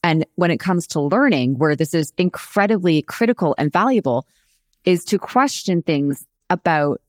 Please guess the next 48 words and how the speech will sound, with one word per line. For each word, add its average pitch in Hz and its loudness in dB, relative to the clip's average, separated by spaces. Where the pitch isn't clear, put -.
not 180 2
only 208 2
your 185 2
learning 160 0
strategy 175 -2
or 151 0
your 147 0
methodology, 147 0
but 180 0
while 175 2
you're 160 0
learning, 139 0
to - -8
be 165 0
able 165 2
to - -4
monitor 165 0
your 156 0
progress. 156 -2
I 160 0
give 175 2
the 170 2
example 160 0
of 139 -2
three 185 2
very 156 0
simple 143 -2
questions 143 -4
that 120 -2
you - -4
can 160 0
ask 208 -2
yourself, 127 -2
which 135 -2
is, 139 -4
"What 151 0
do 160 -4
you 143 0
know? 175 0
What - -2
don't 208 0
you 160 2
know? 127 -2
And 170 0
what 147 -2
do 147 -4
you 135 0
think - -2